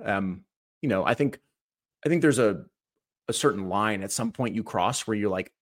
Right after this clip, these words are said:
"I guess I could call myself an entrepreneur." Um, but I didn't have that. I didn't have exposure to that growing up. And when I started to build my business on the internet on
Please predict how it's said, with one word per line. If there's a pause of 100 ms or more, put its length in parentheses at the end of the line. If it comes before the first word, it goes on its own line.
"I
guess
I
could
call
myself
an
entrepreneur." (380)
Um,
but
I
didn't
have
that. (160)
I
didn't
have
exposure
to
that
growing
up. (560)
And
when
I
started
to
build
my
business
on
the
internet (540)
on